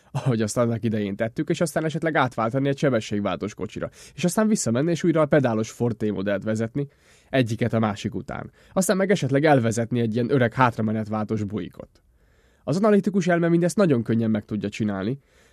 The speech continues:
mert képes kiválasztani és működésbe hozni egy mozgássémát, és akkor az működik. Az engramokkal viszont nem ez történik. Ezek akkor kerültek be, amikor az analitikus elme nem volt ott.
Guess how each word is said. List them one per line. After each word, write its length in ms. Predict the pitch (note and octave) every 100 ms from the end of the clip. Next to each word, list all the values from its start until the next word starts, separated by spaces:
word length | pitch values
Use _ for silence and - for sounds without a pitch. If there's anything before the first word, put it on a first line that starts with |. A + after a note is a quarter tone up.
| _
mert 240 | C3 C3+
képes 340 | - D3+ B2+ -
kiválasztani 680 | D3+ B2+ A2 A2+ - C3+ C3+
és 140 | C#3
működésbe 560 | D3+ B2 A2+ A2+ G#2 A2
hozni 280 | A2+ A2
egy 80 | A#2
mozgássémát, 800 | A#2 A#2 G2+ C#2 - F#2+ G2+ A#2
és 120 | D3+
akkor 240 | D3+ - C3
az 120 | A2+
működik. 480 | A2+ - E2+ - - _ _ _ _ _ _ _ _ -
Az 140 | C3
engramokkal 560 | F#3+ D#3+ C3 A#2 - A2
viszont 540 | A2+ A#2 G#2+ G#2 - -
nem 200 | A#2+ G2+
ez 180 | G2+ -
történik. 640 | D2 - - G#1+ - _ _ _ _ _ _ _
Ezek 300 | - C#3+ E3+
akkor 280 | G3 - C3
kerültek 480 | A#2 A#2 A2+ G#2+ G#2+
be, 240 | A#2+ C#3+ D3
amikor 340 | D3 D3 D#3+
az 100 | D3+
analitikus 540 | D3 A#2 A2 A2+ A#2
elme 220 | C3+ C3 C#3+
nem 220 | C#3 A#2+
volt 240 | A2+ G#2+
ott. 320 | - - _